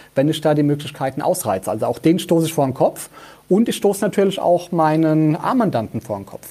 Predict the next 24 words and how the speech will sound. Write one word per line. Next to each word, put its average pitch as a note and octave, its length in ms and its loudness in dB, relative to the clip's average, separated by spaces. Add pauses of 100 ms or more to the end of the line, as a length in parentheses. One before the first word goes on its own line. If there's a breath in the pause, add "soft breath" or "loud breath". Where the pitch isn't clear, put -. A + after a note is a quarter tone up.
(480)
weil B2 100 0
die C3+ 80 0
nicht E3 280 0
so G#3 100 0
betreut E3 520 0
werden, F3 420 2
wie E3 60 6
sie D#3+ 140 -2
betreut D3+ 400 0
werden D3+ 180 0
könnten. D#3 320 -4
Und A2 120 -8
ich - 100 -10
betrachte D3+ 360 -6
es - 60 -6
immer F#3 220 -2
so F#3 260 -2 (400 loud breath)
als D3 300 0
zwei C3 320 0
Wa-, C3 160 0
wie C#3+ 160 0
so F3+ 100 -2
zwei B2 300 0
Waagschalen. C3+ 520 0